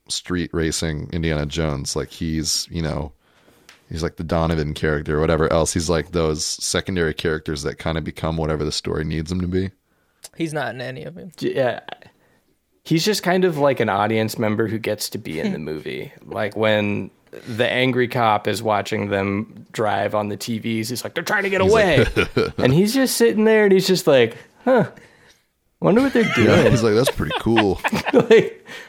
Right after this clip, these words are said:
Speaker 3: "I'm just gonna see this out. I'm kinda interested. Whatever."
Speaker 2: Well, that's what he is in this one. But in the first one, he's like,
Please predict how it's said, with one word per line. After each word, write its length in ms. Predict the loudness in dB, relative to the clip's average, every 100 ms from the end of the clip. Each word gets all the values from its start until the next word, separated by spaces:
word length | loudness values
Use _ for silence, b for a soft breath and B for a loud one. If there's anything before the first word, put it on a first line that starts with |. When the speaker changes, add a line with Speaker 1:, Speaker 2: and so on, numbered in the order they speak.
| B _
Speaker 3:
"I'm 60 | -4
just 100 | 2
gonna 120 | 2
see 200 | 2 4
this 220 | 4 2
out. 260 | 4 4 6
I'm 120 | 4
kinda 200 | 2 2
interested. 640 | 2 2 -2 0 0 0 -4 0
Whatever." 480 | 2 4 4 4
Speaker 2:
Well, 100 | 4
that's 320 | 6 4 4 -4
what 160 | -2
he 280 | -2 -4 -2
is 160 | -2 0
in 180 | 0 2
this 280 | 2 2
one. 440 | 0 -2 -2 -8 -20 b b
But 100 | 0
in 100 | 2
the 100 | 0 -2 0
first 380 | 2 2 0
one, 340 | 2 2 2 -6 B B -14
he's 240 | -8 0
like, 300 | 2 2 0